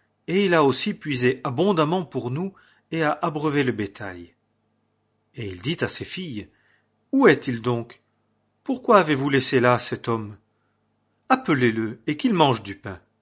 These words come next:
Et Moïse consentit à habiter avec lui, et il donna Séphora, sa fille, à Moïse. Et elle enfanta un fils, et il appela son nom Gershom. Car, dit-il, «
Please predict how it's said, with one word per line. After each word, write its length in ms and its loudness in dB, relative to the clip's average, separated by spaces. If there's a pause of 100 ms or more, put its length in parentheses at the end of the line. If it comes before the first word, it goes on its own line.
(1200)
Et 140 -10
Moïse 580 -2
consentit 760 -4
à 220 2
habiter 380 -2
avec 360 -8
lui, 220 -12 (720)
et 120 0
il 140 -2
donna 340 2
Séphora, 640 -6
sa 160 -12
fille, 560 -16 (340)
à 140 -6
Moïse. 640 -10 (960)
Et 60 -4
elle 180 -2
enfanta 460 -2
un 120 0
fils, 580 -12 (500)
et 160 2
il 100 0
appela 380 0
son 220 -6
nom 280 -8 (140)
Gershom. 580 -4 (880)
Car, 340 0
dit-il, « 520 -10